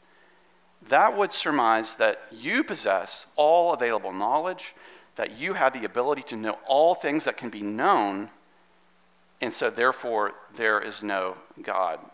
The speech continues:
You can, you can't say that because no one has all knowledge. No one knows everything. So there's really no such thing as a true atheist. There is a skeptical agnostic. That is a true thing, and I respect that,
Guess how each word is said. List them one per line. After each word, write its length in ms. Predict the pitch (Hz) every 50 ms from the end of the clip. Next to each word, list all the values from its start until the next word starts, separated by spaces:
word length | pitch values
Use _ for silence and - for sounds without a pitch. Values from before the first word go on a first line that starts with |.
| _ _ _ _ _ _ _ _ _ _ _ _ _ _ _
You 80 | - 139
can, 360 | - 180 180 175 160 147 -
you 80 | 156 139
can't 200 | - 180 151 -
say 200 | - 220 226 196
that 360 | 123 92 78 73 - - -
because 220 | - - 123 -
no 140 | 120 131 151
one 140 | 165 139 117
has 220 | 117 104 95 -
all 140 | 104 98 95
knowledge. 440 | 92 87 87 82 78 82 - - -
No 140 | 107 120 156
one 140 | 147 107
knows 220 | 95 92 95 92 -
everything. 520 | - 117 - 120 - - - 90 - - - _ _ _ _ _ _ _ _ _ _ _ _ _ _
So 140 | - - 175
there's 160 | 170 170 160
really 220 | 196 247 262 240
no 180 | 180 165 165 151
such 220 | 147 - - 151
thing 160 | - 156 143 131
as 100 | 117 -
a 40 |
true 220 | - - - 131 - -
atheist. 600 | 104 120 113 - 101 78 67 - - - - - - _ _ _ _ _ _ _ _ _ _ _
There 160 | 151 143 156
is 100 | 165 147
a 80 | 156 127 -
skeptical 640 | - - - - 160 147 - 156 - - 127 -
agnostic. 720 | - 98 101 - 104 123 190 233 - - - 73 - - - - _ _
That 160 | - 120 143 156
is 80 | -
a 40 | -
true 220 | - - 113 -
thing, 220 | - - - - 101
and 80 | 107
I 40 | 104
respect 400 | 92 - - - - 147 - -
that, 360 | - 85 80 78 - - -